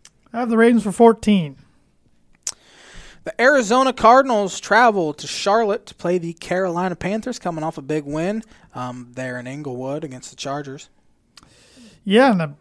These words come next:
Speaker 1: Cardinals coming off a bad loss at home to the
Speaker 2: Mm-hmm.
Speaker 1: Lions, but I'm taking the Cardinals for ten.
Speaker 2: I'm taking the Cardinals for five. Um, I'm a believer in Kyler Murray. I know some people aren't. Um,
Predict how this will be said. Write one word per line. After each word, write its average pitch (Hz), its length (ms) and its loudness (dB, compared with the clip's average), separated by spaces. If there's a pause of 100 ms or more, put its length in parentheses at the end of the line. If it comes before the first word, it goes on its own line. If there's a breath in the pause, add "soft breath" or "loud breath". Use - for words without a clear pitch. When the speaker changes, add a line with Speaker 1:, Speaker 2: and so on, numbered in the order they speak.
(140)
Speaker 1:
Cardinals 208 340 0
coming 202 160 0
off 175 80 -2
a 165 60 -8
bad 180 240 0
loss 190 280 0
at 147 80 -8
home 185 300 0
to 175 160 -10
the 151 120 -6
Speaker 2:
Mm-hmm. 151 60 -4
Speaker 1:
Lions, 247 400 2
but 175 220 -2
I'm 190 100 -2
taking 202 220 -2
the 180 80 -6
Cardinals 214 460 2
for - 140 -16
ten. 143 440 -10 (220 soft breath)
Speaker 2:
I'm 156 80 -14
taking 269 200 6
the 247 80 0
Cardinals 220 460 2
for - 140 -16
five. 185 760 2
Um, 127 460 -8
I'm 160 160 -8
a - 20 -8
believer 170 600 0
in 151 180 -12
Kyler 160 340 -4
Murray. 160 300 -2
I 160 60 -4
know 135 160 -10
some 156 240 -12
people 131 300 -14
aren't. 139 420 -12 (680 soft breath)
Um, 113 500 -12